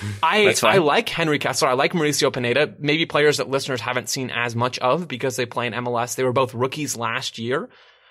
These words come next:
Speaker 1: I like Pineda a lot. He's a really good passer of the ball, which is how Rafael Vicky wants that Fire team to play in M L S. So I think that's a quality that really fits with how Jason Kreis and, and Greg Berhalter want the U S teams to look, starting at the senior group,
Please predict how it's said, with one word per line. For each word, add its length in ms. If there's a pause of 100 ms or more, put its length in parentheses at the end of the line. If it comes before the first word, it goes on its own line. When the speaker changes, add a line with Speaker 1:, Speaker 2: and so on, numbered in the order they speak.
Speaker 1:
I 60
like 160
Pineda 340
a 60
lot. 320
He's 140
a 40
really 280
good 180
passer 400
of 100
the 60
ball, 460 (600)
which 200
is 80
how 160
Rafael 360
Vicky 280
wants 300
that 180
Fire 320
team 240
to 80
play 240
in 200
M 120
L 120
S. 260 (320)
So 120
I 60
think 160
that's 160
a 60
quality 400
that 220
really 220
fits 360
with 100
how 240
Jason 340
Kreis 380
and, 280 (120)
and 120
Greg 200
Berhalter 420
want 320 (380)
the 80
U 220
S 180
teams 400
to 100
look, 220
starting 280
at 60
the 80
senior 300
group, 280